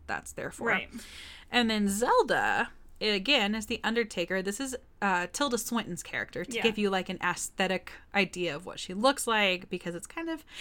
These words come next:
Speaker 1: I wouldn't say it's important, but if you can picture, like, kind of how odd she
Speaker 2: Like,
Speaker 1: can look.
Speaker 2: very pale, very bright blonde hair,
Speaker 1: Yeah.
Speaker 2: where you can't
Speaker 1: Almost
Speaker 2: see.
Speaker 1: white.
Speaker 2: Yeah.
Speaker 1: Yeah.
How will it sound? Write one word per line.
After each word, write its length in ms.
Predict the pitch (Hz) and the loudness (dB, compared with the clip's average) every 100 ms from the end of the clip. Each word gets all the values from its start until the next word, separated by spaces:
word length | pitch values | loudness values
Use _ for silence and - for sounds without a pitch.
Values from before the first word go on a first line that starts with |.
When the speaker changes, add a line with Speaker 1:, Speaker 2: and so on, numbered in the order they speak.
| - 254 | -2 6
Speaker 1:
I 160 | 269 | 10
wouldn't 180 | 294 311 | 10 8
say 80 | 277 | 4
it's 80 | 254 | 2
important, 600 | 214 208 240 233 233 226 | 2 0 4 4 2 -2
but 120 | 208 | 2
if 100 | 202 | 2
you 60 | 220 | 0
can 120 | 208 | -2
picture, 280 | 208 - 208 | -2 -2 0
like, 280 | 190 180 - | 0 -2 -6
kind 180 | - 196 | -4 -2
of 80 | 185 | 0
how 140 | 190 - | -2 0
odd 280 | 175 175 180 | 2 2 2
she 160 | - 170 | -4 -6
Speaker 2:
Like, 80 | 254 - | 0 4
Speaker 1:
can 280 | 196 196 202 | 6 6 4
look. 360 | 208 202 208 208 | 4 6 6 6
Speaker 2:
very 300 | 220 220 220 | 4 4 2
pale, 720 | 220 220 214 214 214 214 208 - | 0 -4 -2 -2 -2 -2 -4 -6
very 340 | 208 208 208 | -4 -2 -2
bright 340 | 214 202 208 - | -4 -4 -4 -2
blonde 300 | 208 202 208 | -4 -4 -4
hair, 360 | 208 202 196 | -4 -2 -2
Speaker 1:
Yeah. 400 | 196 190 185 170 156 | 0 2 4 4 4
Speaker 2:
where 100 | 208 | 2
you 60 | |
can't 260 | 208 233 196 | 0 0 2
Speaker 1:
Almost 180 | 190 175 | 2 0
Speaker 2:
see. 80 | 175 | 6
Speaker 1:
white. 420 | 180 180 190 185 | 8 8 4 2
Speaker 2:
Yeah. 200 | 185 190 - 233 | 2 2 -2 -8
Speaker 1:
Yeah. 380 | 202 190 160 151 | -4 0 4 2